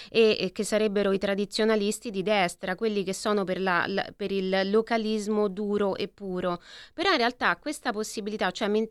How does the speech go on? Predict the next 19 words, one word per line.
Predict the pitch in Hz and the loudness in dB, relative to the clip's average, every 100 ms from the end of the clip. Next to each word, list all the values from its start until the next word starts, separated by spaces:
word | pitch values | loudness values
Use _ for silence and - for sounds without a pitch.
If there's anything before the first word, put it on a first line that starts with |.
| - | -4
mi | 240 | -4
interessa | 247 285 233 - 196 | -4 0 0 0 -4
far | 190 180 | -4 -8
capire | - 190 190 185 | -8 -6 -4 -2
che | 196 | -2
non | 202 208 | 0 2
è | 214 | 2
neanche | 214 247 247 | 2 0 -2
una | 208 185 | -4 -2
questione | 180 185 - 196 190 180 | -4 -8 -6 -2 0 -2
politica | - 190 202 202 202 190 | -4 -6 -4 -4 -4 -4
ideologica, | 175 180 180 165 165 160 170 160 - - - | -4 -2 -2 -2 -2 -6 -10 -8 -10 -16 -12
perché | - 233 214 | -8 -2 -2
questa | - 330 269 | -2 -4 -2
possibilità | 202 202 - 185 196 202 233 | -2 -2 -4 -2 0 0 0
di | 220 | 0
produzione, | 185 185 185 - - 202 180 180 175 - _ _ _ _ _ _ _ _ - | -2 -4 -6 -6 -2 0 0 0 -2 -6 _ _ _ _ _ _ _ _ -4
eh, | 160 160 | 0 0
extralocale | - 262 - - 196 180 190 202 170 156 170 196 | 0 -2 -4 -6 -2 0 -2 -2 -2 -2 -2 -4